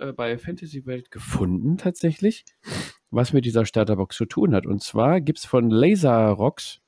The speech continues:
oder Laser Ox, so heißt die Firma, gibt's ein Condensed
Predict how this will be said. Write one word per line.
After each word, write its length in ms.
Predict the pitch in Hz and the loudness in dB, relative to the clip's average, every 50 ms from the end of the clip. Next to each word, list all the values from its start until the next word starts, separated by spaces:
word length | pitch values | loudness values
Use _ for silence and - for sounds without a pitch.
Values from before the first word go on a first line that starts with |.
| _ _ - | _ _ -6
oder 220 | 107 104 104 98 | -2 0 2 2
Laser 420 | 95 113 139 147 139 123 107 - | 4 4 4 4 4 2 2 2
Ox, 360 | - 151 - - - - - _ _ _ _ _ _ _ _ _ _ _ _ _ _ _ _ _ - | 0 -2 -4 -4 -10 -10 -12 _ _ _ _ _ _ _ _ _ _ _ _ _ _ _ _ _ -8
so 120 | - 98 92 | -8 -4 0
heißt 240 | 107 120 - - | -2 -2 -2 -2
die 60 | - 92 | -8 -8
Firma, 540 | - - 113 117 135 160 175 190 233 240 _ _ _ _ _ _ _ - - - _ _ _ - | -4 0 2 2 4 4 2 2 0 -2 _ _ _ _ _ _ _ -20 -20 -20 _ _ _ -2
gibt's 220 | - - - - | -2 -2 -2 -2
ein 440 | - 117 135 139 139 135 139 143 - _ _ _ _ _ _ _ _ - | 0 2 2 4 2 2 0 -2 -4 _ _ _ _ _ _ _ _ -2
Condensed 920 | - 147 143 139 127 117 120 139 160 196 240 285 - - - - - - | 2 2 4 4 2 2 2 2 4 4 2 0 -2 -4 -12 -12 -16 -18